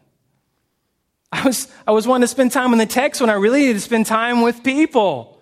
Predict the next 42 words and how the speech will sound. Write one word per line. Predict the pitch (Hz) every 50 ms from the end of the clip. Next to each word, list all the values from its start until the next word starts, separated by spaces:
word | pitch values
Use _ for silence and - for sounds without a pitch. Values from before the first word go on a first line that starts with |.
| _ _ _ _ _ _ _ _ _ _ _ _
who | - 226 226
I | 240 247
had | 262 254 -
put | - 269 247 190
barriers | 165 214 233 269 302 311 294 262 233 185 -
up | 185 160 156 156 -
and | 185 185
was | 196 196 214
un-, | 226 233 233 226 233 233
was | 226 220
saying | - - 254 254
was | 233 214
unworthy | 247 262 254 240 220 226 240 269 269 269 262
of | 226
my | 233 233 226
time | 226 - 254 262 240
and | 208 196
unworthy | 202 202 202 208 220 233 240 254
of | 247 220
the | 240 208
gospel. | 185 214 - - - - - - 170 147 127 113 110 _ _ _ _ _ _ _ _ _ _ _ _ _ _ _ _ _
So | _ -
I | 208
was | 190
able | 196 202 202 202
to | 190
buy | 175 185 180 202 220
him | 220 220 220 214 214 208 196 - _ _ _ _ -
a | 156
meal | 170 180 185 190 202 220 226 233 226
and, | 175 151 139 139
and, | - 151 147 147 143 143 143 - _ _ -
uh, | 147 143 135 131 127 131
got | 135 180 185 - -
contact | - 220 214 220 - 220 208
with | 208 185
his | 180 180 -
family | - 180 190 208 214 202 196
up | 190 196 -
in | 180
Atlanta | 165 156 151 151 156 175 202 220 240
and, | 247 254 226 170 135 123